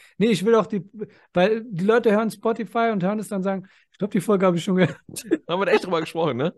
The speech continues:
Speaker 1: Ja.
Speaker 2: Ich weiß gar nicht mehr,
Speaker 1: Ich will nicht
Speaker 2: worüber.
Speaker 1: die Leute verwirren.
Speaker 2: Okay, ja,
Speaker 1: So.
Speaker 2: gut, alles klar, dann nicht. Ich sag gar nichts mehr.
Speaker 1: Nee, nee, bitte nicht. Anja H. sagt, „Habt ihr schon eine immersive Kunstausstellung besucht,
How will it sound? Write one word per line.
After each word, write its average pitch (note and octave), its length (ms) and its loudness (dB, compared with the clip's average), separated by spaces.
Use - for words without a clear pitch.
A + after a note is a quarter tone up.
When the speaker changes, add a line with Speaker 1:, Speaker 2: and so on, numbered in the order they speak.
Speaker 1:
Ja. F#3+ 320 0
Speaker 2:
Ich - 100 -20
weiß E2+ 200 -20
gar E2+ 120 -10
nicht D#2+ 120 -14
mehr, E2+ 100 -12
Speaker 1:
Ich D3+ 60 -2
will F3+ 80 4
nicht G3+ 100 2
Speaker 2:
worüber. - 80 -4
Speaker 1:
die F3+ 40 -2
Leute F3+ 260 4
verwirren. C3 500 -2
Speaker 2:
Okay, G2+ 240 -14
ja, C3+ 180 -6
Speaker 1:
So. E3+ 180 4
Speaker 2:
gut, D3 100 4
alles F#3+ 200 -6
klar, E3 160 -6
dann B2+ 160 -8
nicht. C#3 240 -10
Ich A#2+ 80 -14
sag - 220 -6
gar F3 180 0
nichts - 200 -4
mehr. F2 320 -4
Speaker 1:
Nee, F3+ 240 -6
nee, D#3 180 -6
bitte D#3 220 -8
nicht. A#2+ 200 -10
Anja G3+ 420 0
H. E3+ 280 0
sagt, D3+ 320 -8
„Habt - 240 -6
ihr A#3+ 80 2
schon G#3 340 -4
eine F3+ 360 0
immersive E3+ 960 0
Kunstausstellung D3 1080 -4
besucht, B2 480 -8